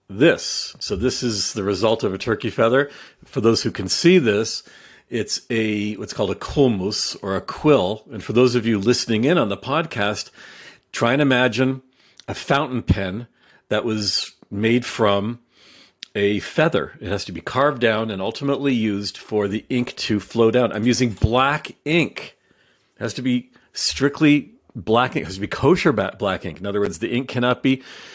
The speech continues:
comprised of any, um, animal products that would be unkosher. So it has to be black ink. It can't be green ink. It can't be, you know, I may, you know, I love, I love all sorts of colored inks. I,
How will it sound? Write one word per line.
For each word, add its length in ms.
comprised 480
of 120
any, 380
um, 400
animal 340
products 560
that 140
would 160
be 180
unkosher. 600
So 220
it 60
has 140
to 40
be 80
black 480
ink. 140
It 80
can't 260
be 200
green 640
ink. 320
It 80
can't 240
be, 80
you 100
know, 140
I 80
may, 240
you 80
know, 60
I 100
love, 480
I 80
love 360
all 140
sorts 240
of 60
colored 340
inks. 320
I, 100